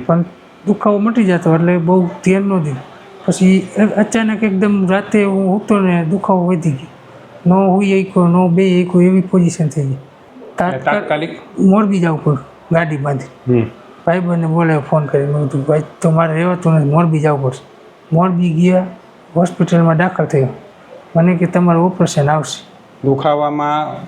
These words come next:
Speaker 2: તાત્કાલિક મોરબી જવું
Speaker 1: હા,
Speaker 2: પડ્યું.
Speaker 1: તા-,
Speaker 2: ક્યાં રહ્યો છો તમે?
Speaker 1: અમે જેતપુર રહીએ છીએ.
Speaker 2: જેતપુર રહ્યો છો, બરોબર. ત્યાંથી તાત્કાલિક મોરબી
Speaker 1: મોરબી.
Speaker 2: જવું પડ્યું રાતોરાત?
Speaker 1: રાતોરાત.
Speaker 2: અને ત્યાં દાખલ થવું પડ્યું?
Speaker 1: દાખલ થવું.
Speaker 2: અને ડૉક્ટરે, અ, ચેકઅપ કરીને કીધું કે ઓપરેશન કરવું
Speaker 1: ઓપરેશન
Speaker 2: પડશે.
Speaker 1: કરવું.
Speaker 2: હા, કેનું? મણકાનું ઓપરેશન કરવું
Speaker 1: મણકાનું.
Speaker 2: પડશે. શું કીધું ડૉક્ટર? નિદાન શું કર્યું?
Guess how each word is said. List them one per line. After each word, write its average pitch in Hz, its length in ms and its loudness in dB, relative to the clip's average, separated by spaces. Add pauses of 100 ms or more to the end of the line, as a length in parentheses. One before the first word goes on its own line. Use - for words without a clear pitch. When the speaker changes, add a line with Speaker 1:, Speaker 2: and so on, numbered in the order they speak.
(200)
Speaker 2:
તાત્કાલિક 139 540 -2
મોરબી 143 340 0
જવું 120 220 -2
Speaker 1:
હા, - 60 -2
Speaker 2:
પડ્યું. 127 220 -4
Speaker 1:
તા-, 156 200 2
Speaker 2:
ક્યાં 170 160 2
રહ્યો 131 160 -6
છો 117 140 -4
તમે? 120 420 0
Speaker 1:
અમે 175 200 4
જેતપુર 185 380 0
રહીએ 147 160 -2
છીએ. 131 240 -2
Speaker 2:
જેતપુર 131 200 -4
રહ્યો 113 160 -2
છો, 110 120 -4
બરોબર. 151 180 2
ત્યાંથી 135 280 -2
તાત્કાલિક 135 440 -2
મોરબી 135 160 0
Speaker 1:
મોરબી. 170 140 0
Speaker 2:
જવું 135 160 0
પડ્યું 143 140 -2
રાતોરાત? 135 520 0
Speaker 1:
રાતોરાત. 160 520 -2
Speaker 2:
અને 120 140 0
ત્યાં 123 180 -4
દાખલ 139 300 -2
થવું 117 260 -4
પડ્યું? 160 200 2
Speaker 1:
દાખલ 160 160 -4
થવું. 139 200 -2 (160)
Speaker 2:
અને 110 100 0
ડૉક્ટરે, 135 640 -2 (320)
અ, 139 40 0 (640)
ચેકઅપ 147 300 -2
કરીને 135 180 -2
કીધું 131 200 -2
કે 123 60 0
ઓપરેશન 135 380 -2
કરવું 180 60 -2
Speaker 1:
ઓપરેશન 113 220 -2
Speaker 2:
પડશે. 147 140 -4
Speaker 1:
કરવું. 143 120 0 (240)
Speaker 2:
હા, 113 260 0
કેનું? 127 260 -2
મણકાનું 135 360 -2
ઓપરેશન 156 280 -2
કરવું 147 200 -4
Speaker 1:
મણકાનું. 123 340 -6
Speaker 2:
પડશે. - 160 -14
શું 190 160 0
કીધું 123 220 -2
ડૉક્ટર? 127 240 0
નિદાન 131 300 0
શું 139 200 -2
કર્યું? 110 200 -2